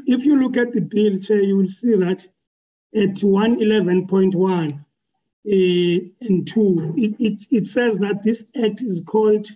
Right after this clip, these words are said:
the Upstream Petroleum Resources Development Act twenty twenty-one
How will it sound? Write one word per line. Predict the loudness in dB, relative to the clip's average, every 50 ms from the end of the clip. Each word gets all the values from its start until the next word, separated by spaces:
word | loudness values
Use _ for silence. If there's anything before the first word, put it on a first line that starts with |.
| -20 _ _ _ _ _ _ _ _ -6
the | -4 -2
Upstream | -2 -2 -2 -4 -10 -6 -4 -2 0 0 0 0 0
Petroleum | -2 -2 0 0 0 2 2 2 2 2 0
Resources | 0 -2 -2 -2 -2 -2 -4 -6 -6
Development | -6 -6 -6 -4 -2 -2 -2 0 0 0 0 0 -2 -2 -4
Act | -4 -4 -4 -6 -12 -12 -6
twenty | -4 -2 -2 -2 -4
twenty-one | -4 -2 -2 0 -2 -2 -2 -2 -2 -2 -4